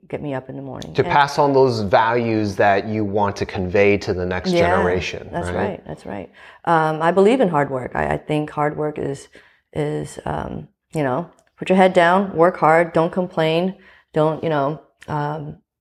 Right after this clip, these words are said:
Speaker 1: do what needs to get done,
Speaker 2: Mm.
Speaker 1: and, uh, you'll get where you, you need to get. Um, I think the other,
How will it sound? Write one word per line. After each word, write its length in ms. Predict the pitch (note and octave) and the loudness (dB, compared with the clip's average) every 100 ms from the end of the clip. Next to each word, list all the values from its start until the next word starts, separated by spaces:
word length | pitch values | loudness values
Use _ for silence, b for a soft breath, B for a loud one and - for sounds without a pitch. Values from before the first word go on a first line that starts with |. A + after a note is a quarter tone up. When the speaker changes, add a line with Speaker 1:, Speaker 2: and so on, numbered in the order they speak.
| _ | _
Speaker 1:
do 140 | - E3 | 2 4
what 200 | F3 - | 2 0
needs 240 | D#3+ D3+ | -4 -2
to 60 | - | 0
get 200 | D#3 - | 0 2
done, 340 | F#3+ D#3+ D3 | 2 2 -2
Speaker 2:
Mm. 120 | A#2+ B B B _ | -8 B B B _
Speaker 1:
and, 280 | D#3 D3 C#3+ | -4 -2 0
uh, 260 | C#3 C3+ - - _ _ _ _ _ _ - | 0 -2 -4 -10 _ _ _ _ _ _ -4
you'll 160 | D#3+ D#3 | 0 2
get 160 | D#3+ | 2
where 120 | D3+ D3+ | 4 2
you, 140 | D3+ | 2
you 300 | D3 D3 D3 | -2 -4 -4
need 200 | D3 D3 | -4 -6
to 60 | - | -6
get. 320 | F3 E3+ - B B B | -6 -6 -8 B B B
Um, 380 | D#3 D3+ D3 - | 0 2 0 -2
I 80 | D#3+ | -6
think 260 | F3 E3+ | -4 -4
the 200 | E3+ D#3 | -2 -2
other, 520 | E3 F3 G3+ E3+ E3 | 0 2 4 2 0